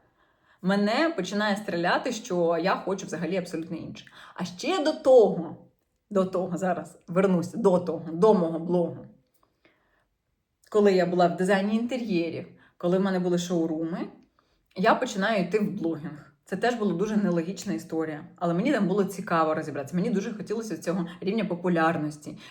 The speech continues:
рівня впізнаваності. І це мене теж, от це мені якраз дало буст того, що в мене з'явилася просто неймовірна кількість людей, які замовляли з усієї України, навіть з цілого світу дизайн інтер'єрів або там декоративні матеріали.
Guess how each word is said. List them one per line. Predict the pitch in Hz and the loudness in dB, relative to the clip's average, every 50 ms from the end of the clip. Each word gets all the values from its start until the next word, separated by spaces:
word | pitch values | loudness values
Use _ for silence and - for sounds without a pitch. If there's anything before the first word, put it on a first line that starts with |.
| - - | -10 -6
рівня | 165 202 226 214 | -4 -2 -2 -2
впізнаваності. | - - - 196 180 165 160 165 160 160 160 160 - - - - - - _ _ _ _ _ _ - | -2 -2 -2 -2 -2 -2 -2 -4 -4 -6 -8 -10 -12 -14 -16 -18 -20 -20 _ _ _ _ _ _ -8
І | 214 | -4
це | - - 247 285 | 2 4 4 6
мене | 294 330 269 233 180 180 - | 6 6 4 4 2 2 4
теж, | 208 180 170 165 156 | 4 4 4 2 -2
от | 165 - - | -6 -4 -2
це | 233 247 | 0 2
мені | 269 302 285 233 | 2 2 2 2
якраз | 185 180 190 190 185 | 2 0 2 2 4
дало | 180 196 190 190 | 4 4 4 4
буст | 190 190 175 208 226 - 339 - - - - - | 4 4 4 4 2 2 0 0 -2 -4 -6 -4
того, | 214 254 294 294 | -2 -2 -2 -4
що | - - 185 | -6 -6 -4
в | 190 | -4
мене | 208 214 202 - | -2 0 0 2
з'явилася | 180 170 180 208 214 214 180 - | 2 2 2 2 0 0 -2 -2
просто | - 170 180 226 262 - - 185 | 0 0 0 0 0 -2 -4 -4
неймовірна | 180 170 170 156 180 214 208 202 | -4 -2 -2 0 -2 0 0 0
кількість | 214 - 185 - 175 170 - | -2 -2 -2 -4 -6 -8 -8
людей, | 165 170 220 254 | -2 0 2 2
які | 240 - 175 | 2 0 -2
замовляли | 160 170 170 165 156 170 190 220 220 202 - - - - - - - | -4 -4 -4 -2 0 2 2 2 2 2 0 -4 -6 -14 -18 -14 -10
з | 185 | -8
усієї | 180 175 175 175 180 190 214 | -6 -6 -4 -2 -2 -2 -2
України, | 226 220 - 220 214 208 208 226 247 247 240 240 240 240 240 - - - - | -4 -4 -2 0 0 0 0 0 -2 0 0 -2 -2 -4 -4 -8 -12 -10 -6
навіть | 185 196 202 202 196 185 | -2 0 0 0 0 0
з | - - - | -4 -6 -6
цілого | - 196 196 185 208 185 | -4 0 0 0 0 0
світу | 175 185 180 185 208 | 0 -2 -2 -2 -2
дизайн | 185 170 170 156 165 214 214 202 165 | -2 -2 0 0 0 0 0 -2 -2
інтер'єрів | 175 170 - 170 156 170 202 254 277 254 - | -2 -2 -2 -4 -4 -2 0 0 0 0 0
або | - 156 - 180 | -2 -2 -2 -2
там | 185 - 170 156 156 151 160 | -2 -2 -2 -2 -2 -4 -6
декоративні | 165 160 - 156 151 - 185 190 196 | -6 -4 -4 -4 -4 -4 -2 -2 -2
матеріали. | 185 175 170 165 151 156 143 147 | -2 -2 -4 -6 -8 -8 -8 -10